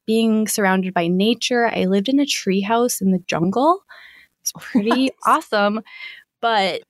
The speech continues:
Speaker 1: I still didn't know what I was <laughs> doing with my career.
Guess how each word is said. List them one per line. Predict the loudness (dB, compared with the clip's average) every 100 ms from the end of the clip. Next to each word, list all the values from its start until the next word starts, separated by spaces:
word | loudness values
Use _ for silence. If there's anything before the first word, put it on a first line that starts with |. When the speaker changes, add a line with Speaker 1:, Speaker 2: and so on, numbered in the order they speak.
| _
Speaker 1:
I | 0 0
still | 0 -2 0
didn't | 0 0
know | 0
what | 2
I | 0
was | -2 0
<laughs> |
doing | 2
with | 2 0
my | -2
career. | -2 -2 2 2 2 -2